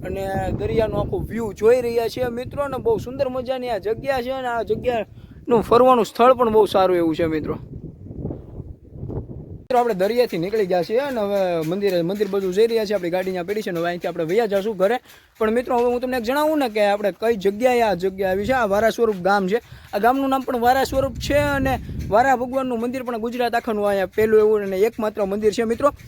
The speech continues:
આ જગ્યાએ આવવા માટે તમારે અમરેલી જિલ્લાના જાફરાબાદ તાલુકાના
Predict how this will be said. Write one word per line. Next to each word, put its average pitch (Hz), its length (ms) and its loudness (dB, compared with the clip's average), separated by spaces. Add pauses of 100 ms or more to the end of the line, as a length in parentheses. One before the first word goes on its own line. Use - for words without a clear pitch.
(240)
આ 226 80 4
જગ્યાએ 262 300 4
આવવા 277 200 4
માટે 262 200 0
તમારે 262 240 -2
અમરેલી 240 340 0
જિલ્લાના 269 360 -2
જાફરાબાદ 240 560 -2
તાલુકાના 247 680 0